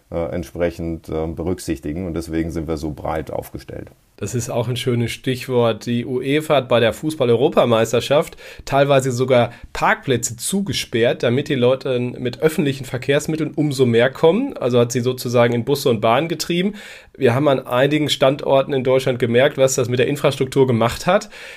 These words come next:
Speaker 2: ist, ich sag mal, sind Sie froh, dass, äh, vielleicht das Olymp-, Internationale Olympische Komitee da ein bisschen entspannter unterwegs ist als die uefa beim Fußball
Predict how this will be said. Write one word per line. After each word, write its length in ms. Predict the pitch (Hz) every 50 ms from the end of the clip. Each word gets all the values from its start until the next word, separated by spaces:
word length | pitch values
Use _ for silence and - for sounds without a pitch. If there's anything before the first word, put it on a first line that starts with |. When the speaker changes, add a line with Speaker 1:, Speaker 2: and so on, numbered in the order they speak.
| - _ _ _ -
Speaker 2:
ist, 300 | 143 135 139 - - -
ich 120 | 120 -
sag 180 | 131 135 143 147
mal, 460 | 160 147 139 139 139 139 135 135 135 - - 82 85 82
sind 220 | 135 135 151 151
Sie 100 | - 160
froh, 200 | 151 - - 170
dass, 320 | 175 160 147 120 - - -
äh, 260 | - - - - -
vielleicht 300 | - - 147 151 147 151
das 200 | 135 123 - -
Olymp-, 340 | 82 139 143 143 143 139 -
Internationale 580 | - 143 135 151 139 131 139 143 139 139 135
Olympische 400 | 143 160 175 175 180 - - 156
Komitee 420 | 143 151 143 143 139 - - 147 151
da 100 | 151 131
ein 60 | 123
bisschen 180 | - - 151
entspannter 360 | 131 127 - 135 139 156 175 156
unterwegs 380 | 147 147 139 139 147 139 -
ist 120 | 143 143 -
als 180 | - 139 -
die 80 | 139 127
uefa 360 | 123 135 147 147 - 160 131
beim 180 | 120 127 120 120
Fußball 520 | - - 156 156 - - 160 165 180